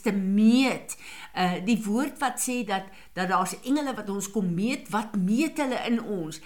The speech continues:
Hulle meet die volheid van Jesus Christus in my en jou lewe. En die feestye is van die belangrike tye waar ons ons lewe kan meet.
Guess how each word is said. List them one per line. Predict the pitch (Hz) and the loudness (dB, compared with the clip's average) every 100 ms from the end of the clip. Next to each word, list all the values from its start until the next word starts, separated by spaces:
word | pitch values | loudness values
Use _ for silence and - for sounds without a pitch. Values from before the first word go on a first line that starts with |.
| - - - | -18 -8 -2
Hulle | 247 415 330 | 0 2 2
meet | 185 165 202 220 190 - | 0 2 4 4 4 -2
die | 220 | -8
volheid | - - 277 262 226 - | -8 -6 -2 0 0 -2
van | 226 196 | -4 -2
Jesus | 190 196 - 220 220 - | -4 -4 -2 -2 -4 -6
Christus | 240 240 233 - 170 160 - - - - | -4 -2 -2 -4 -6 -8 -8 -12 -14 0
in | 226 202 | 4 4
my | 160 190 254 | 2 -4 -4
en | 208 165 | -2 0
jou | 165 | 0
lewe. | 175 160 170 165 - - - - | 0 0 -2 -2 -10 -18 -10 2
En | 233 | 2
die | 233 - | 2 -2
feestye | - 339 392 - - 277 226 156 202 | -4 -2 0 0 0 -2 -2 -4 -6
is | - | -4
van | 240 220 | -2 0
die | |
belangrike | 226 208 185 233 277 262 233 | 2 2 0 -2 -2 -4 -2
tye | 220 208 190 | -2 0 0
waar | 190 202 | -2 -2
ons | 226 | -2
ons | 220 220 175 170 160 | -2 -2 -2 -4 -4
lewe | 196 254 311 240 - - - - | -2 0 0 -4 -6 -14 -18 -4
kan | 262 247 240 | 0 4 4
meet. | 202 226 240 170 - | 6 8 6 2 -4